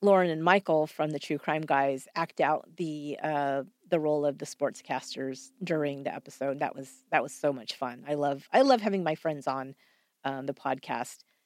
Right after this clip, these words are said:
So that was, that was really cool. But I, I just love that. I think that story was so funny. Um, and again, a little different from what I normally do, so that's always fun.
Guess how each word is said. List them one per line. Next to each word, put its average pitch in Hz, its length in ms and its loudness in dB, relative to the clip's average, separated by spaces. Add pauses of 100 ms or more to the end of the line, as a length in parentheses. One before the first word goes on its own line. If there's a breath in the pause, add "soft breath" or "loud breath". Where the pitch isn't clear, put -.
(160)
So 165 140 2
that 156 200 6
was, 147 280 -8
that 180 80 6
was 160 160 0
really 143 200 -4
cool. 131 300 -4 (120)
But 151 180 4
I, 151 240 2
I 170 100 4
just 151 300 -6
love 131 140 -4
that. - 120 -12
I 151 80 -2
think 143 240 -12 (140)
that - 220 -6
story 135 240 -4
was 127 120 -12
so 120 160 -12
funny. 120 400 -14 (200)
Um, 180 460 4 (760)
and 330 80 6
again, 196 220 6
a 170 40 -2
little 226 180 6
different 175 320 -4
from 170 120 -10
what 151 80 0
I 143 40 0
normally 143 360 -6
do, 135 180 -6
so 135 140 -12
that's 151 220 0
always 123 200 -8
fun. 98 260 -8